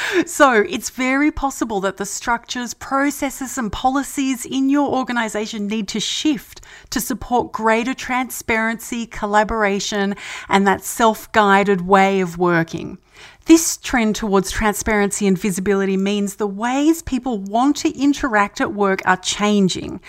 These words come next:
So the more transparent and collaborative that you're able to make your approach to supporting your transformation initiative, and the more that you can complement self-guided ways of working with the change management strategies and tactics that you use,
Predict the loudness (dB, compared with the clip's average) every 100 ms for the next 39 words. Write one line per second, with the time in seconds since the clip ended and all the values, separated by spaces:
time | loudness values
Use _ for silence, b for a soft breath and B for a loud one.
0 | B B B -10 0 2 4 2 2 4
1 | 6 4 2 -2 -2 0 4 4 4 0
2 | -2 2 6 4 4 0 0 0 -2 -2
3 | -2 -2 -4 -6 -8 -4 -2 0 -2 -2
4 | -2 -2 2 2 4 2 -2 -4 -4 -2
5 | -4 -2 2 2 2 0 0 0 2 0
6 | 0 0 0 0 -2 2 2 0 0 0
7 | 0 -2 -2 0 0 B B B B -2
8 | 2 4 6 6 6 4 2 2 2 0
9 | -2 -2 2 4 6 4 4 2 0 -2
10 | 2 2 2 0 4 4 2 0 0 0
11 | -4 0 2 2 0 0 2 2 0 -2
12 | 0 2 2 0 0 0 -2 -6 -6 -2
13 | 2 2 2 -2 -2 -2 -2 -4 -6 -10
14 | -10 -10 -8 -2 0 0 0 0 0 2
15 | 0 -4